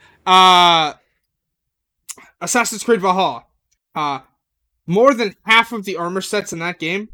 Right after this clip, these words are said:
are microtransactions. Like, literally, there are, like, nine armor sets in the base game, and there are, at this point, eleven armor sets you can buy in the microtransaction, uh, Helix store or whatnot.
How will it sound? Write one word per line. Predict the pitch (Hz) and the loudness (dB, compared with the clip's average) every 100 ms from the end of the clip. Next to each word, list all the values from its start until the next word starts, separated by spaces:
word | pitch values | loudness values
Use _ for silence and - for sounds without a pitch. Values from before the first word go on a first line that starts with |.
| - | -12
are | 160 156 151 151 | -4 -2 -2 -6
microtransactions. | 143 143 - 127 117 113 113 - _ _ _ _ - | -8 -10 -12 -18 -18 -18 -20 -20 _ _ _ _ -18
Like, | 135 127 _ | -16 -16 _
literally, | 156 170 175 160 151 | -4 -2 0 -2 -4
there | 151 | -4
are, | 151 | -4
like, | 147 143 | -6 -8
nine | 139 139 143 147 | -8 -6 -6 -8
armor | 131 139 139 | -10 -12 -12
sets | - 143 | -12 -14
in | 143 | -12
the | 135 | -10
base | 131 135 | -10 -10
game, | - 139 160 _ _ _ | -10 -12 -12 _ _ _
and | - 139 | -16 -10
there | 139 135 | -8 -6
are, | 127 120 _ _ _ _ _ | -8 -10 _ _ _ _ _
at | 131 135 - | -8 -8 -6
this | 160 170 | -8 -6
point, | - - 156 143 135 - | -12 -12 -10 -10 -12 -14
eleven | 139 135 151 156 156 | -12 -8 -8 -6 -8
armor | 135 147 143 139 | -10 -10 -10 -12
sets | - 139 139 | -12 -12 -12
you | |
can | 135 135 | -16 -12
buy | 131 131 | -8 -8
in | 123 120 131 127 | -10 -14 -16 -14
the | 131 123 123 120 _ _ _ _ 135 | -10 -10 -10 -14 _ _ _ _ -10
microtransaction, | 131 123 127 135 127 127 123 - 123 120 123 _ _ _ - | -10 -10 -16 -14 -12 -12 -14 -16 -20 -20 -20 _ _ _ -16
uh, | 123 113 _ | -14 -14 _
Helix | 156 131 123 - - - - | -12 -10 -14 -18 -20 -20 -20
store | - - 131 123 107 | -18 -16 -14 -14 -14
or | |
whatnot. | 127 131 123 110 | -14 -14 -14 -18